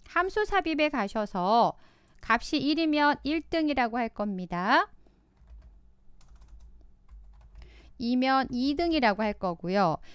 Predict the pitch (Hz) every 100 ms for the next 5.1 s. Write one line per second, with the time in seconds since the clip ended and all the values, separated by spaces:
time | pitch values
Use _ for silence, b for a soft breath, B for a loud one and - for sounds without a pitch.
0 | b - 254 247 240 247 294 330 - 339
1 | 320 320 294 254 220 240 240 254 - 247
2 | 233 220 226 202 175 185 156 160 175 -
3 | 180 180 240 330 381 b b - - 277
4 | 285 262 254 277 208 190 - 226 226 226
5 | 233